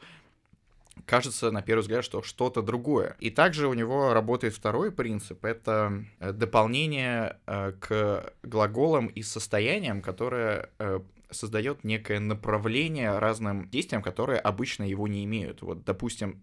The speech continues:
самый знаменитый, по-моему, афоризм из Котлована — это фраза «жить некуда, вот и думаешь в голову». Это отличный пример для разбора этого принципа, потому что, ну, по сути, это, опять же, неправильно. Ну, ты не можешь жить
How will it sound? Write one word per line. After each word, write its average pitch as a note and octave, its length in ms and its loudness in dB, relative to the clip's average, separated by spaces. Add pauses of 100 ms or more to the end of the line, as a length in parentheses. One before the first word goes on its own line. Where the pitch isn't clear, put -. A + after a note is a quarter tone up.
самый A2+ 400 2
знаменитый, G2+ 540 -4
по-моему, G2+ 440 -6
афоризм G2 500 -4
из - 120 -14
Котлована — A2 760 -4
это G#2 800 0
фраза A2 600 2
«жить A#2+ 460 -2
некуда, C3+ 500 0
вот G#2+ 240 -2
и G2+ 60 -6
думаешь A#2+ 420 -2
в G#2 140 -8
голову». F#2+ 500 0
Это A2+ 480 2 (180)
отличный A#2+ 380 0
пример B2+ 380 0
для G2+ 160 2
разбора G#2 400 0
этого G2 220 -4
принципа, C#3 420 -6
потому G2+ 340 -4
что, - 540 -2 (160)
ну, A#2 100 -4
по G#2 160 -6
сути, A2 560 0 (240)
это, A2 180 -6
опять G#2+ 180 0
же, F#2+ 60 -4
неправильно. G2+ 460 0
Ну, G#2 320 -4
ты - 80 -10
не G#2 100 -2
можешь A2 380 -6
жить G#2+ 460 -8